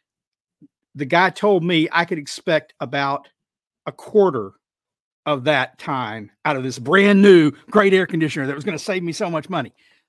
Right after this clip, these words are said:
Um, they don't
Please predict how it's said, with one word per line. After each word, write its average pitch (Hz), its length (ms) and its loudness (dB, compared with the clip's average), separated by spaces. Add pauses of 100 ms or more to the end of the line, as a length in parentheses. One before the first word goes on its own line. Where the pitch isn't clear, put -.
(160)
Um, 175 460 4 (2000)
they 185 320 -4
don't 196 440 -2